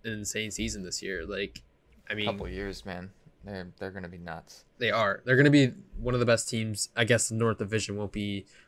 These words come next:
Speaker 1: around in a couple of years, but considering right now, like, if, if they, if this was the future and they had the North Division, they'd dominate it, I think, over
Speaker 2: Mm-hmm.
Speaker 1: Toronto.
Speaker 2: Mm-hmm.
Speaker 1: Um,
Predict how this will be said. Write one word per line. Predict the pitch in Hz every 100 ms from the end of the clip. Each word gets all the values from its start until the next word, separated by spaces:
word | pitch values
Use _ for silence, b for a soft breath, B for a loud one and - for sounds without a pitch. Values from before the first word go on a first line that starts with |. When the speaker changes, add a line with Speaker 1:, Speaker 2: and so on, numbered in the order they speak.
| b
Speaker 1:
around | 98 98 107 107 98
in | 95
a | 92
couple | 82 95
of | 98
years, | 98 98
but | - 92 71 -
considering | - 104 107 101 98 98
right | 101 95
now, | 101 117 131 139 _ _ _ -
like, | 107 -
if, | 117 _ _ B B B B B
if | 117 120
they, | 131
if | 139 127 123 131 139 -
this | 151 143
was | 135
the | 123
future | - 135 - 113
and | 113
they | 110
had | 117
the | 110
North | 107 107
Division, | 98 104 104
they'd | 104 101
dominate | 104 101 101 92 -
it, | 87 - -
I | -
think, | 104
over | 101 95 95
Speaker 2:
Mm-hmm. | -
Speaker 1:
Toronto. | 110 104 98 87 - b b b b b _
Speaker 2:
Mm-hmm. | 110 110 104
Speaker 1:
Um, | 98 98 95 -